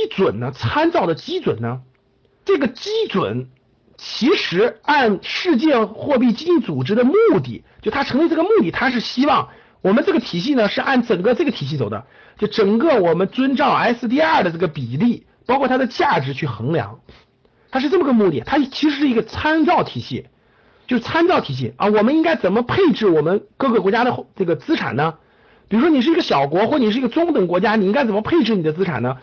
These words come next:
其实你要知道你要配多少美元，要配多少，其实它就类似于我们家庭的资产配置，大家知道吧？类似于家庭资产配置。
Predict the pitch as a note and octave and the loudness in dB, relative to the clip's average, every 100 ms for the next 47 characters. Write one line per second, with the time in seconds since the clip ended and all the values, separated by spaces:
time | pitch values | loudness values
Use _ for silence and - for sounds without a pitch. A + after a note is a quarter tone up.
0 | - - G#3+ C#4+ F#3+ G#3 G#3 - C4 G#3 | -18 -6 -2 2 2 2 0 -2 0 2
1 | F3+ G#3 - G#3 A#3 B3 D#3 C3+ C3+ G3 | 2 0 0 2 2 2 2 2 0 0
2 | F#3 - A3 A3 G3+ B2+ - - - - | -2 -2 0 2 2 0 -4 -20 -20 -20
3 | _ _ - D#4+ G4 F#4+ F#4 G4+ - D4 | _ _ -4 -2 2 4 4 4 4 2
4 | D4 G#3 A3 - B3 C4 D4+ A3 D#3 C#4+ | 2 2 2 2 2 0 0 -2 0 -2
5 | E3+ D3+ C#3 C#3 A2 - _ _ _ _ | 0 -2 0 0 -2 -6 _ _ _ _
6 | _ - A3+ B3+ A3+ G3 F3+ A3+ A3+ F3+ | _ -6 0 0 0 -4 -2 -2 -2 -4
7 | E3 G2 A#2 G#2 | -4 -6 -6 -8